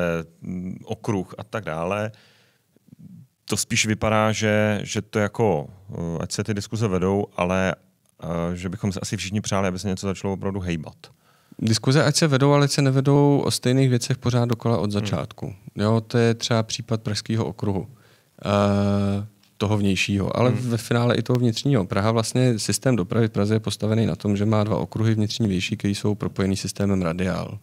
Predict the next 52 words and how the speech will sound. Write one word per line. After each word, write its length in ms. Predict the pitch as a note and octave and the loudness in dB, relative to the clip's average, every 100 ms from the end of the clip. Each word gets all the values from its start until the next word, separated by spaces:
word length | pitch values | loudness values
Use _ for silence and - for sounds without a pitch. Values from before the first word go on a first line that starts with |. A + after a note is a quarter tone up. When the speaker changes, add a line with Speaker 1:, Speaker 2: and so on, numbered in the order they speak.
| _ _ | _ _
Speaker 1:
Hmm. 100 | A2+ | -6
Speaker 2:
ze 80 | G2+ | -6
kterých 440 | - G2 F#2+ - - | -4 -2 -2 -4 -10
jako 180 | F#2 G2+ | -6 -4
se 140 | - | -4
pohybuješ, 560 | - F#2 F#2+ F#2+ F2+ - - - - - - - - - - - - | 0 0 2 2 0 -6 -20 -20 -20 -20 -20 -20 -20 -20 -20 -20 -4
po, 140 | G#2 | -2
po 140 | F#2 A2+ | 0 -2
kterých 300 | - A2+ G#2+ | 2 2 2
se 80 | |
pohybuješ 420 | G#2 G2+ G2 G2+ - | 0 0 2 0 0
mezi 160 | G2 | -4
těma 180 | F#2+ G2 | -2 -2
dvěma 220 | F#2+ F#2 | 0 0
okruhama. 480 | E2 - F#2 F2+ E2 | -2 -4 -4 -2 -4
Teď 280 | - G2 - | -4 -4 -4
jako 180 | G#2 C3+ | -4 -4
v 60 | |
Praze 520 | - A#2+ A2+ C3+ C#3+ - - - | -2 -2 2 2 2 0 -6 -2
je 240 | G#2+ G#2+ - - | 0 0 -4 -12
bohužel 520 | F2 G2+ A2 A2+ C3+ | -2 0 2 2 2
to, 280 | C3+ F#2+ F2 | 0 0 0
že 140 | F#2+ | -2
vnitřní 460 | G2 G2 G2+ - C3+ | 0 -2 -2 0 0
okruh, 500 | A#2+ - G2 C3 - | 0 0 0 0 -4
který 520 | - G2+ G2+ G#2+ A2+ A2 | -4 0 0 0 0 -2
není 280 | G2+ G#2 A#2+ | 0 2 2
dostavěný, 560 | G#2 - G2+ F#2+ F#2 | 0 -2 -2 0 -2
navíc 280 | G2 G2+ - | -4 -4 -6
ten 100 | G#2 | -4
jako 160 | G2+ G#2 | -4 -4
ten 160 | A2+ | -4
vnější, 360 | A2+ G2 - G#2+ | -2 -2 -4 -8
plní 340 | G#2+ G#2 A2+ | -4 0 0
funkci 400 | A#2 A2 G#2+ - | 0 -4 -4 -6
obou. 380 | - G#2 F2+ C#2 - - - - - _ | -4 -2 -2 -4 -12 -20 -20 -20 -20 _
Většina 500 | - G#2 - C3+ B2 G2+ | -4 -4 0 0 2 0
lidí, 300 | F#2+ A2 A#2 | 0 -2 -2
kteří 220 | B2 A2+ | -2 -2
se 120 | A#2 | -4
potřebují 360 | A2+ - A2+ G#2+ | -6 -4 -2 -2
dostat 340 | G#2 - A2 | -2 -2 -2
z 60 | G2+ | -2
jedné 300 | G2+ A2 A2+ | 0 0 0
části 400 | - G2 - A2 | 0 -4 -4 -6
Prahy 260 | - G#2+ | -2 -2
na 80 | G#2 | -2
druhou, 320 | F#2+ G2 G#2 | 0 0 -2
tak 200 | G#2+ A2 | -4 -6
jedou 180 | G#2 G#2+ | -2 -2
přes 240 | - F#2+ | -2 -2
město. 400 | F#2+ F#2 - D2+ | 0 -2 -4 -10